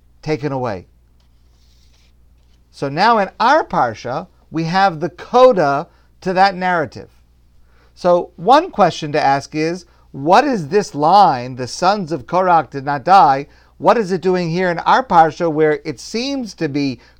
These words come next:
completely out of context, or almost completely out of context?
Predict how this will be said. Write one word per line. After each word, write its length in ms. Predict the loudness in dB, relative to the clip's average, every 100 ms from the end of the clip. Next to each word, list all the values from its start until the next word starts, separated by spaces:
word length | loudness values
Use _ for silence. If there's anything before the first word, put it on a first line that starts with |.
| -12
completely 640 | -12 -12 -6 -6 -2 0
out 140 | 0 -2
of 120 | -6
context, 580 | -2 -2 -2 -6 -6 -10
or 140 | -12
almost 480 | -6 -4 -4 -8 -10
completely 460 | -16 -14 -14 -12 -12
out 100 | -12
of 100 | -6
context? 680 | -2 -2 -2 -6 -6 -12